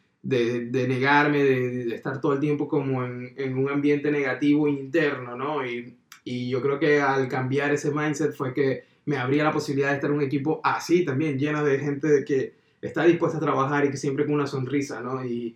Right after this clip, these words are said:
eh, ha hecho mucho más llevadero cualquier otra cosa que me pueda pasar, porque es bien loco saber que antes para mí ir a una oficina o trabajar en equipo era como medio pesadilla,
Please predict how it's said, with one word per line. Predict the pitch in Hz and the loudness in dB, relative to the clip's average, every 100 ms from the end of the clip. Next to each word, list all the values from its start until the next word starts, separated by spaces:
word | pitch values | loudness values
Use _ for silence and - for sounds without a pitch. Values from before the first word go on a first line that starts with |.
| _ _ _ | _ _ _
eh, | 123 127 110 - - | -2 0 -2 -6 -2
ha | 139 151 | 2 2
hecho | 147 165 156 - | 4 4 2 0
mucho | 160 156 160 160 151 151 | 0 2 4 4 4 2
más | 147 147 | 2 2
llevadero | 151 139 131 139 143 135 131 | 2 4 2 2 2 0 -2
cualquier | 135 127 127 123 151 | -2 -2 -2 0 2
otra | 143 135 | 2 0
cosa | 131 131 135 | -4 -4 -4
que | 127 | -4
me | |
pueda | - 131 123 | -2 -2 -2
pasar, | 123 156 151 160 | -4 -2 0 0
porque | 139 120 - 113 117 113 _ _ _ _ - | -2 -4 -6 -6 -6 -8 _ _ _ _ -8
es | 127 123 | -2 4
bien | 165 160 | 6 8
loco | 160 160 160 | 6 4 2
saber | 165 147 151 156 147 | 2 4 4 4 4
que | 160 147 135 127 120 - - _ - | 4 6 4 2 -2 -6 -20 _ -4
antes | 147 160 160 160 160 | 2 2 4 0 2
para | 151 135 | 0 2
mí | 156 160 165 151 143 - | 2 2 2 2 0 2
ir | 147 151 | 2 2
a | |
una | 151 147 | 2 0
oficina | 139 160 151 139 | -2 -2 -2 0
o | 131 127 123 117 - 143 143 | 0 0 -2 -6 -4 -4 0
trabajar | 147 131 135 151 | 2 2 2 2
en | 156 | 2
equipo | 143 160 - 147 | 2 2 2 2
era | 143 | 4
como | 156 147 | 2 0
medio | 139 131 | 2 0
pesadilla, | 131 131 135 160 165 147 143 | -2 -2 2 4 6 4 0